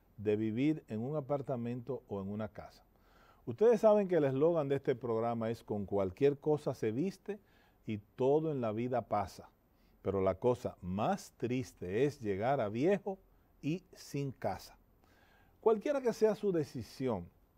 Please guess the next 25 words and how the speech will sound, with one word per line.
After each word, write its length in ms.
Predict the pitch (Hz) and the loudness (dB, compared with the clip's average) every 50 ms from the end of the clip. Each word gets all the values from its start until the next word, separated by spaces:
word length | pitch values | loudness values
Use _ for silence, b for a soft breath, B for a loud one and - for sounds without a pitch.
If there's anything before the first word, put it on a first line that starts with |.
| _ _ _ _ _ | _ _ _ _ _
de 160 | 107 110 104 | 0 0 2
comprar 460 | - 113 107 101 - 127 143 143 143 139 | 2 0 -2 0 2 6 6 6 6 4
una 220 | 135 147 151 143 | -2 -2 0 2
vivienda, 520 | 135 127 120 113 117 117 117 110 95 90 85 | 2 2 0 0 0 0 0 -2 -4 -6 -8
sea 180 | - - 110 | -4 -2 -2
un 140 | 117 131 139 | 0 0 -2
apartamento 840 | 131 117 - 131 113 101 - 107 107 110 120 117 107 - - 98 92 | -4 -2 -2 -4 -2 -2 -4 -4 -4 -2 -4 -4 -4 -6 -8 -10 -8
o 120 | 98 95 | -10 -10
sea 200 | - - 117 117 | -4 -2 -2 0
una 200 | 120 123 123 120 | 0 -2 -4 -6
casa, 360 | 110 - 156 156 - - 143 b b b b b b b | -2 0 0 0 0 -4 -12 b b b b b b b
definitivamente 1080 | - 113 101 120 123 117 117 107 - 151 156 151 151 147 151 151 139 139 139 123 127 135 | -4 -4 -2 -2 -2 -2 -2 -2 0 2 2 2 0 0 -2 -4 -2 0 0 2 4 2
eso 300 | 143 139 - 143 127 131 | 2 0 0 -2 0 0
es 160 | 139 135 - | 0 -2 -2
o-, 220 | - 131 123 123 - | -6 -8 -8 -8 -4
algo 280 | - 123 135 135 131 110 | -2 0 0 0 -2 -4
sumamente 800 | - - - - 165 170 156 135 117 113 117 117 120 107 - 117 | -6 -12 -6 -4 -2 -2 -2 -4 -4 -4 -6 -6 -6 -8 -8 -8
importante. 680 | 107 95 - 98 90 - - - 80 71 67 67 - _ _ _ b b b b b b b b b b b b b b b b b b | -10 -8 -8 -10 -10 -10 -14 -16 -16 -16 -18 -20 -20 _ _ _ b b b b b b b b b b b b b b b b b b
Vivir 320 | - 160 196 220 254 285 | 2 2 4 4 6 8
hoy 180 | 277 269 277 254 | 8 8 8 6
en 140 | 220 208 175 | 4 4 4
día 320 | 190 208 208 196 190 170 - | 4 4 6 4 4 4 0
en 160 | 151 147 151 | -2 -2 -2
un 180 | 170 185 185 | -2 -2 -2
apartamento 1080 | 180 147 - - 156 156 151 - - 139 120 110 110 110 107 104 95 92 - - - | -2 -2 -2 -2 -2 -2 -4 -4 -6 -6 -6 -4 -4 -4 -4 -4 -6 -8 -12 -18 -20